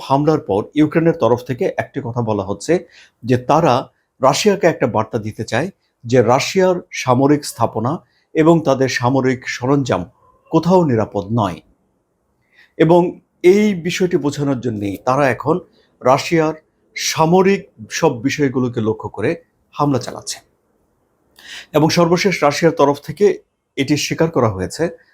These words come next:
যে তাদের নৌবাহিনীর, আহ, উপপ্রধান মারা গেছেন, তাও ইউক্রেনের হামলায়। কোরস্ক অঞ্চলটা নিয়ে একটু বলতে হয়, সুপ্রিয় দর্শক, রাশিয়া ইউক্রেন যুদ্ধের ইতিহাসে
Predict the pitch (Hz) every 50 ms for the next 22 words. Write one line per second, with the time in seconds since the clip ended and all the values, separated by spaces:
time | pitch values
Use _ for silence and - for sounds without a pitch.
0 | _ _ _ - 107 120 - - - 131 123 131 139 143 147 143 127 123 113 123
1 | 135 135 143 147 143 151 139 131 113 104 - - _ _ _ _ _ _ _ _
2 | 110 110 107 107 - - _ _ _ _ _ - 151 - 170 147 147 - 127 117
3 | 117 117 117 92 90 85 - _ _ _ _ _ - - 117 123 120 110 92 85
4 | 85 - - - - _ _ _ _ _ _ _ _ _ 139 135 131 123 117 127
5 | - - _ _ _ 156 165 160 - 156 123 107 101 107 - - - - - -
6 | 139 131 113 87 76 - - _ _ _ _ _ _ _ _ _ _ _ _ -
7 | _ _ - - - - - - _ _ - 202 202 214 226 220 - - 202 190
8 | 175 190 180 175 196 185 185 175 156 156 175 - - _ - 135 - _ 165 143
9 | 123 135 123 123 143 131 123 107 104 - - - - 117 104 101 98 - - -
10 | 120 - - _ _ _ _ - 120 135 139 - - 208 196 170 156 151 151 -
11 | 160 151 143 117 131 120 107 117 123 127 123 117 110 - _ _ _ _ _ _
12 | _ _ 156 156 - 180 160 131 113 - - 104 120 175